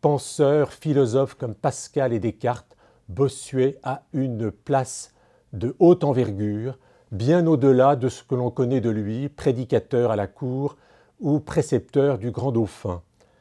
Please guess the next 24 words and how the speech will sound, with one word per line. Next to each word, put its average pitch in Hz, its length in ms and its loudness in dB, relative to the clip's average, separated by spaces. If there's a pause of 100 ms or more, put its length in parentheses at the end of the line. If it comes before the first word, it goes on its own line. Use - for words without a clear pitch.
(320)
Alors, 127 360 4
à 120 60 4
lieu, 147 400 2
à 127 100 0
l'heure 147 420 2
où 127 160 2
a 117 80 4
lieu 147 420 2
Esprit 135 440 -4
des 117 120 0
Lettres, 131 400 0
la 117 120 -2
nuit 127 240 -2
est 113 120 -2
tombée 127 420 0
sur 117 300 -10
la 101 140 -6
place 120 280 -4
Saint-Sulpice, 127 720 -8
mais 127 260 -2 (340)
Bossuet 135 580 0
veille 123 300 2
sur 104 240 -6
nous, 117 280 -6